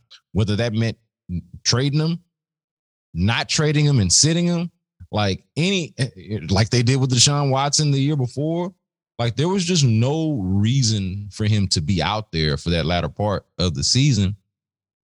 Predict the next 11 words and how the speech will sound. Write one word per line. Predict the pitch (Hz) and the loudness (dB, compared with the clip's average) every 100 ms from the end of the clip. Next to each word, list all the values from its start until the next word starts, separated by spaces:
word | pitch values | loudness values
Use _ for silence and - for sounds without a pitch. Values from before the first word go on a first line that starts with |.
| _ _ _ 107 | _ _ _ 0
With | 110 92 | 0 0
respect | - 139 139 | -2 -2 -2
to | 110 | 0
him | 120 | 0
as | 101 | 0
a | 80 | -2
player, | - 143 117 | -2 0 2
I | 98 | 0
get | 95 120 127 | 0 0 0
it, | 92 - | -4 -6
but, | 92 101 | -4 -2